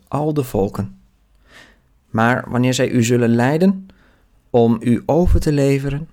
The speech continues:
zo zijt van tevoren niet bezorgd wat gij spreken zult. En bedenk het niet, maar zo wat u in die uren gegeven zal worden, spreek dat.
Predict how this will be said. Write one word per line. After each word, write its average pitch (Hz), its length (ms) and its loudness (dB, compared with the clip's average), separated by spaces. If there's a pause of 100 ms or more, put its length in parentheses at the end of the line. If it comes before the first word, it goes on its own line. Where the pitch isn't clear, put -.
(120)
zo 123 360 0
zijt 135 440 -4 (200)
van - 280 -4
tevoren 131 640 0
niet 123 220 0
bezorgd 113 480 0
wat 117 140 -6
gij 110 140 -4
spreken 107 460 -2
zult. 104 340 -10 (500)
En 113 100 -6
bedenk 135 280 -2
het 123 100 -4
niet, 143 260 -2
maar 120 360 -2 (340)
zo 131 240 0
wat 131 180 0
u 127 220 0
in 117 140 2
die 113 220 0
uren 175 340 0
gegeven 151 580 -2
zal 120 180 -2
worden, 120 360 -2
spreek 123 520 -2
dat. 107 300 -6